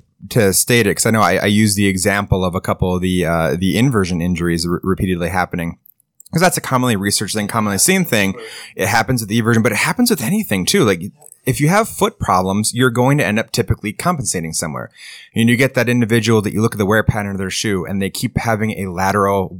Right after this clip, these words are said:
um, wear. You know, what is that doing to the musculature proximal to the ankle? You know, what is that doing to the gastroc, to the soleus, to the peroneus or fibularis longus brevis, whichever you choose on naming them?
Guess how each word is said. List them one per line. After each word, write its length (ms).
um, 320
wear. 340
You 80
know, 60
what 220
is 140
that 260
doing 440
to 80
the 160
musculature 760
proximal 720
to 60
the 120
ankle? 300
You 60
know, 80
what 160
is 80
that 240
doing 340
to 180
the 120
gastroc, 420
to 80
the 60
soleus, 600
to 100
the 80
peroneus 580
or 240
fibularis 480
longus 220
brevis, 340
whichever 460
you 260
choose 320
on 220
naming 340
them? 240